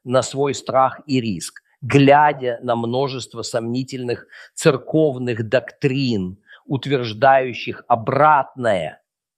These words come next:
Вся Библия от книги Бытие до книги Откровения ясно дает понять, что именно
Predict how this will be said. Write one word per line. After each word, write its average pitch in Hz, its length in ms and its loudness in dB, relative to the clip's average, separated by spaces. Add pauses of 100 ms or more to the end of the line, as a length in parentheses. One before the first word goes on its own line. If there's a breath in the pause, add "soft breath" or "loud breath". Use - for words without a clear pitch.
(800)
Вся 135 260 2
Библия 117 520 -2
от 117 220 -4
книги 120 420 -6
Бытие 110 640 -2
до 98 160 -4
книги 107 340 -8
Откровения 95 800 -6 (220 soft breath)
ясно 117 540 0
дает 110 400 -6
понять, 98 520 -4 (180)
что - 460 -4
именно 160 800 0